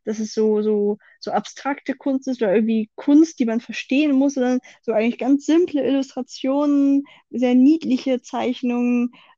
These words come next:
um der Mehrheit der Menschen zu gefallen und einfach die Botschaft an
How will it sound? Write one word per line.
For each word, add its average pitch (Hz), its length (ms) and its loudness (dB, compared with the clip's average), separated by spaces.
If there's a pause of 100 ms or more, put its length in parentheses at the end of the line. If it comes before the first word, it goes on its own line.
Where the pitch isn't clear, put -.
(160)
um 247 480 0 (240)
der 233 220 0
Mehrheit 254 480 0
der 233 160 -2
Menschen 233 760 -2 (200)
zu 254 160 -6
gefallen 196 580 -6
und 202 220 -4
einfach 220 260 -6
die 214 400 -2
Botschaft 208 560 -6
an 208 300 -4